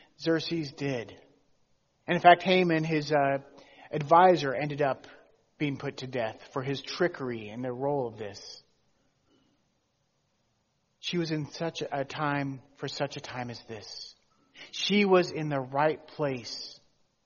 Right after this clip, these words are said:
at the right time. So if a heroic trait is sometimes being in the right place at the right time,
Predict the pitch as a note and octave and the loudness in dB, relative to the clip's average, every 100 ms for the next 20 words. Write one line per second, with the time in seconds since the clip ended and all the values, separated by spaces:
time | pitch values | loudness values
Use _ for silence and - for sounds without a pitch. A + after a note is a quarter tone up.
0 | _ - - A#2 A2+ - - A2 G2+ G2 | _ -18 -12 -8 -8 -8 -14 -16 -16 -20
1 | _ _ _ _ _ _ _ _ _ _ | _ _ _ _ _ _ _ _ _ _
2 | _ _ _ _ _ _ _ _ _ - | _ _ _ _ _ _ _ _ _ 4
3 | F#3+ E3+ F3+ - A3+ A3+ A3+ G#3 - G#3 | 8 8 6 4 8 10 10 8 4 6
4 | F#3 C#3+ D3 - F#3+ F#3+ F3 E3+ - F3 | 6 4 0 2 2 4 0 0 -2 -2
5 | E3+ D3+ D3 C#3+ D#3 E3 - - D#3+ D#3 | 0 -2 -4 2 4 4 0 0 2 0
6 | - C#3 D3 C3+ C#3+ C#3 - - C3 A#2+ | -6 -8 -6 0 2 2 -2 -10 -8 -8
7 | G#2 | -12